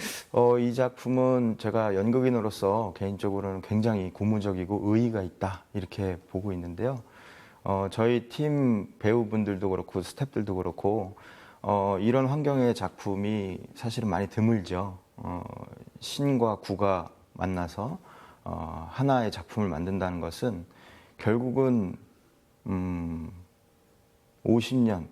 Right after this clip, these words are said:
한 세기의 역사가 담겨져 있는 거라고 해도 과언이 아닐 것 같아요. 그래서, 어, 이 작업의 제일 큰 우리 배우들한테 서두에도 처음 연습에도 말-, 말했던 것은, 어, 우리 그 원로 선생님들의,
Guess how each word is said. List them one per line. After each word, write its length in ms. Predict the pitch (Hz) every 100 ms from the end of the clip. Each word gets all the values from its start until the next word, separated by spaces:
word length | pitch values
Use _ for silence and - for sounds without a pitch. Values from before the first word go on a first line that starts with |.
| _
한 220 | 117 139
세기의 400 | 151 160 139 127
역사가 340 | 90 - 101 98
담겨져 720 | 87 87 85 82 85 85 85
있는 400 | 80 80 78 80 -
거라고 320 | - 80 78 87
해도 140 | 82
과언이 320 | - 82 90
아닐 240 | 67 80 82
것 100 | 78
같아요. 400 | - - 107 101
그래서, 360 | 92 95 110 110 - - - - -
어, 160 | 101
이 80 | 104
작업의 720 | 107 123 120 117 107 117 107
제일 320 | - 110 117
큰 460 | 110 - 175 120 80 - _ _
우리 200 | 101 101
배우들한테 720 | - 107 110 107 104 101 98
서두에도 580 | 92 - 135 107 95 85
처음 400 | - 139 131 110
연습에도 480 | 87 90 92 98 90
말-, 180 | 76 73
말했던 440 | - 82 87 - 85
것은, 400 | 85 - 135 101 - - - - - -
어, 500 | 90 90 87 80 85
우리 360 | 85 98 101 87
그 160 | - 85
원로 280 | 90 107
선생님들의, 760 | 101 110 110 110 92 90 90 214